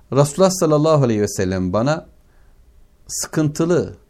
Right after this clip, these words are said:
anlarımda şöyle dua etmemi öğretti. Daha evvel okudum mu bilmiyorum bu rivayet ama bir daha okuyalım inşallah. La ilahe illallahul halimul kerim.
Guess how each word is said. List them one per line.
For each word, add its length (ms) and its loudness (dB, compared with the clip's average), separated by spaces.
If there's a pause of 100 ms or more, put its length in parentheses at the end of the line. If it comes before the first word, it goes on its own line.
(580)
anlarımda 680 4
şöyle 600 0
dua 300 6
etmemi 640 0
öğretti. 640 -8 (840)
Daha 200 -2
evvel 140 -2
okudum 360 -4
mu 160 -2
bilmiyorum 460 -4
bu 220 -8 (440)
rivayet 520 -4
ama 240 -6
bir 100 -6
daha 180 -4
okuyalım 440 -8
inşallah. 520 -6 (1700)
La 420 6
ilahe 680 4
illallahul 840 2
halimul 680 0
kerim. 580 0